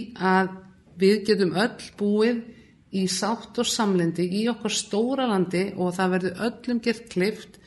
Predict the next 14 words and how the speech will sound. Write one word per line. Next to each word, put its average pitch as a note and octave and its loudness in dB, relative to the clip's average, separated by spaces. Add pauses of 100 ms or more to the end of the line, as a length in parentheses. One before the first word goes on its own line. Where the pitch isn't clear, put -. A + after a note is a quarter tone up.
(320)
að F#3 0
eflast F#3 -6
og F3 -8
dafna D#3 -4
eins D#3+ -6
og E3 -2
nokkur D3+ -8
kostur. - -12 (800)
Og E3+ -2
þar G3 0
finnst C4 2
mér F#3 2
til G#3 -4
dæmis C#3+ -4